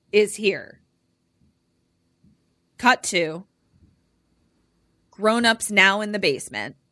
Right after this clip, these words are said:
They've made it down to the basement. Everyone is very sweaty. Very sweaty place.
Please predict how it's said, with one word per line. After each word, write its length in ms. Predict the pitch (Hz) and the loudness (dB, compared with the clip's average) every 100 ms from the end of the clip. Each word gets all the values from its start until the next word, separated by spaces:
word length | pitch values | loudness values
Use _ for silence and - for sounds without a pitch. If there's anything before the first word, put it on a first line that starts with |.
| _ _ _ | _ _ _
They've 200 | 190 190 | -6 -6
made 200 | 180 165 | -4 -4
it 80 | 170 | -4
down 200 | 170 160 | -4 -6
to 40 | 165 | -8
the 80 | 175 | -6
basement. 540 | 156 - - 147 - _ 190 | -6 -8 -12 -12 -14 _ -10
Everyone 360 | 196 294 359 | -8 -6 -6
is 120 | 311 | -8
very 200 | 190 277 | -10 -10
sweaty. 600 | 320 - - 277 175 - _ _ _ _ - | -10 -12 -10 -10 -12 -14 _ _ _ _ -4
Very 220 | 240 359 | -2 0
sweaty 400 | 330 - 160 175 | -2 -2 -2 -2
place. 540 | - 117 76 - - | -6 -10 -10 -14 -16